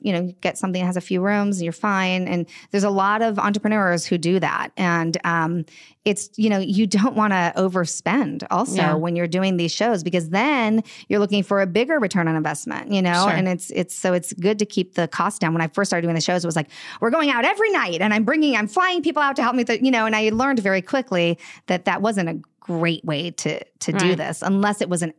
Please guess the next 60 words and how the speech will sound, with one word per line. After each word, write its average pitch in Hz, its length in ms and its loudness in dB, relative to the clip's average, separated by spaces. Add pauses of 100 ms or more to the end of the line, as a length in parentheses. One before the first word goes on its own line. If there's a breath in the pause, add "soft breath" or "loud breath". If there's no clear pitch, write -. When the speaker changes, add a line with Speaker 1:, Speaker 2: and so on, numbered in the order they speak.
Speaker 1:
absolute 247 440 0
necessity. 180 480 0
There 190 260 0
are 196 180 2
shows 196 340 0
that 165 120 -2
are 165 60 -2
so 196 420 -2
busy 165 240 0
and 156 80 -2
I 143 60 -6
have - 340 -6
to 160 80 -8
have 139 120 -6
two - 140 -12
people. - 400 -14 (400 loud breath)
Um, 156 480 -4
but 175 160 -2
there's 202 180 0
a 226 40 0
number 277 220 0
of 302 80 -4
shows 254 200 -2
that 247 100 -4
I 220 160 0
can 226 220 -2
do 240 220 2
and 226 80 0
I 185 80 0
just 185 140 -4
hire 202 180 0
someone 208 180 -2
to 190 60 0
help 202 120 0
me 196 60 -2
set 202 200 -2
up 202 160 -2
and 180 200 0 (300 loud breath)
tear 214 200 0
down 202 340 2
and 175 100 0
then 175 320 -2
I, 180 380 0
I 175 120 0
work 180 300 -2
it - 180 -4
myself. - 720 -4
Speaker 2:
Let 240 80 0
me 269 100 0
ask 262 200 -6
you 226 80 0
something 196 280 -2
really 170 200 0
specific. 165 680 -6
Um, 170 240 -2
having 185 380 -4
done 175 260 -2
shows 160 600 -2
in 165 220 -4
my 151 320 -2